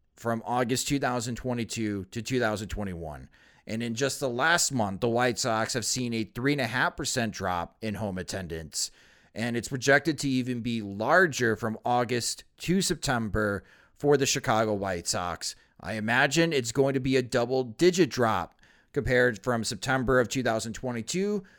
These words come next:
to September of two thousand twenty-one. I bring this point up, Jim, because the Chicago White Sox are carrying their highest player payroll in franchise history.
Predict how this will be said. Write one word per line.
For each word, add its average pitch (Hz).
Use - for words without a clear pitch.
to 185
September 143
of 123
two 135
thousand 110
twenty-one. 80
I 139
bring 180
this 226
point 170
up, 131
Jim, 120
because 123
the 131
Chicago 180
White 135
Sox 110
are 110
carrying 139
their 110
highest 135
player 127
payroll 131
in 113
franchise 117
history. 87